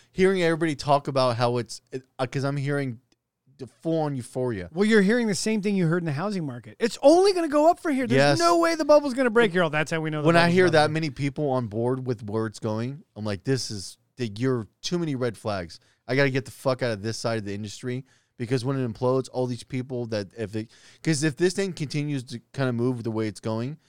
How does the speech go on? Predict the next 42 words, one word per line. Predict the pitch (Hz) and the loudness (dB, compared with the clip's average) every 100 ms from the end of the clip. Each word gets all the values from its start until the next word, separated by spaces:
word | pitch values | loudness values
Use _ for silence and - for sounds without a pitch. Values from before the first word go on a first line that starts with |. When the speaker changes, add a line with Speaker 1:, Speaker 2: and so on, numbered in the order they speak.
| _ _ | _ _
Speaker 1:
they're, | 123 127 | -6 -4
they're | 113 127 | -2 -2
gonna | 135 120 | -4 -6
keep | - 160 | -8 -8
expanding | 127 - - 127 127 110 | -8 -8 -4 -2 -2 -6
these | 98 | -8
recon | 101 123 123 113 | -6 -6 -6 -8
departments, | 82 104 95 92 92 - | -8 -8 -8 -8 -14 -14
the, | - 98 - 110 | -10 -10 -12 -8
the, | 110 98 - _ _ _ _ - | -6 -6 -8 _ _ _ _ -14
for, | 120 | -8
for | 120 | -6
projections. | 113 110 - 160 - 95 107 | -4 0 0 0 -2 -8 -8
But | 110 110 | -4 -2
when | 120 117 | -2 -4
it | |
finally | - 131 131 120 | -2 0 0 -4
implodes, | - 139 131 | -2 -2 0
they're | 117 | -4
gonna | 113 | -4
be | 117 107 | -4 -6
so | - - 135 | -6 -2 -2
big | 113 127 135 117 | 0 0 0 -2
and, | 107 - _ _ _ - | -8 -14 _ _ _ -10
and, | 127 120 135 | -8 -6 -2
un-, | 127 117 - | -2 -4 -6
and | 120 101 - | -6 -6 -6
so | - 139 | -2 0
big | 135 131 | 2 0
in | 120 | -2
their | 104 | -6
structure | - 120 120 156 135 | -4 -4 -4 -6 -4
that | 113 - _ _ _ _ _ 127 | -4 -6 _ _ _ _ _ -4
the | |
moment | 135 151 151 | 0 0 0
they | 135 | 0
get | 127 | -2
a | |
slowdown, | - - 147 139 127 - | -2 2 4 4 0 0
everybody | 147 147 135 131 131 | 2 2 2 2 0
in | 117 | 0
that, | 110 | -4